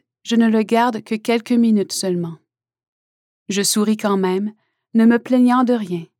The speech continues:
car j'aurai un enfant. Notre bonheur est si grand, si doux. Mon mari demeure toujours avec moi,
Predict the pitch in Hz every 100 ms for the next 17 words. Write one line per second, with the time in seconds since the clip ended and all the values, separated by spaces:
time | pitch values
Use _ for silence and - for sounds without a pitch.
0 | _ _ _ _ _ 214 208 226 - _
1 | _ - 262 247 233 202 185 180 - 170
2 | 156 _ _ _ _ _ _ _ _ _
3 | _ _ _ 208 190 208 196 190 190 208
4 | - - 233 - 262 202 190 185 _ _
5 | _ - - 262 185 180 - _ _ _
6 | _ _ _ _ 226 220 208 202 214 214
7 | 202 196 190 185 - 285 240 226 202 180
8 | 185 180 190